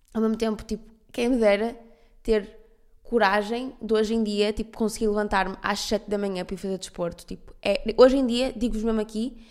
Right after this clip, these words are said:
é impossível para mim. Se calhar um dia mais tarde até vai acontecer. Eu adorava ser esse tipo de pessoa que consegue fazer desporto, tipo, de madrugada. Eu, por enquanto, está completamente fora de questão e sequer está perto de acontecer, porque eu estou a ser realista, então, <laughs> tipo, é mesmo difícil.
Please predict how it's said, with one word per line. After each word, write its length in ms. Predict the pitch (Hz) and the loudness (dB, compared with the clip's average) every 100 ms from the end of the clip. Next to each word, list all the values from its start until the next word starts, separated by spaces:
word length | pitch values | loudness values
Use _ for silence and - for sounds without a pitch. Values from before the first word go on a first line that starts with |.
| - - _ - | -20 -20 _ -2
é 180 | 214 214 262 | 0 0 2
impossível 560 | 262 247 - 240 220 214 | 2 0 -2 2 2 2
para 140 | 220 | 0
mim. 180 | 202 180 | -2 -8
Se 80 | - | -2
calhar 220 | 339 480 | 0 2
um 40 | |
dia 100 | 403 | 2
mais 160 | 240 262 | 0 0
tarde 200 | 240 247 | 0 0
até 240 | 247 240 240 | 0 -2 -2
vai 240 | 214 214 | -2 0
acontecer. 500 | 233 240 233 208 208 - | 0 -4 -4 -4 -4 2
Eu 120 | 226 | 4
adorava 560 | 233 220 196 196 226 220 - - | 4 4 4 2 -4 -10 -20 -20
ser 200 | - 220 | -6 0
esse 120 | 214 220 | 0 -2
tipo 160 | 220 | -6
de 60 | - | -2
pessoa 260 | 202 202 | 2 2
que 40 | 208 | 0
consegue 320 | 208 208 202 | -4 -6 -6
fazer 140 | 208 | -6
desporto, 460 | 202 - 196 185 185 | -6 -8 -4 -4 -4
tipo, 200 | 202 - | -12 -8
de 80 | 196 | -6
madrugada. 560 | 196 190 190 196 233 233 - - - | -2 0 0 0 -2 -8 -18 -20 2
Eu, 320 | 233 233 254 - - - - | 6 6 4 -6 -20 -20 2
por 140 | 277 | 4
enquanto, 480 | 277 247 214 226 - - - 220 | 6 4 2 2 -4 -14 -2 0
está 80 | |
completamente 480 | 226 220 226 220 220 | 2 2 2 2 0
fora 240 | - 208 208 | 0 0 0
de 60 | |
questão 320 | - - 190 | -2 -2 -2
e 60 | 202 | -2
sequer 360 | - - 220 208 | -6 -2 -2 0
está 160 | 202 | -2
perto 300 | 202 190 190 | 0 0 0
de 60 | 196 | -2
acontecer, 540 | 196 190 - 190 196 - - - - | -4 -6 -4 -4 -2 -4 -4 -10 -18
porque 180 | - 233 | -2 0
eu 40 | |
estou 160 | 226 240 | 4 4
a 40 | |
ser 140 | 233 233 | 4 4
realista, 380 | 226 208 170 175 | 4 2 0 -6
então, 180 | 175 170 - | -8 -8 -12
<laughs> 160 | - | -16
tipo, 140 | 160 190 | -6 -2
é 40 | |
mesmo 140 | 202 208 | -2 -2
difícil. 420 | 190 185 180 | -6 -10 -10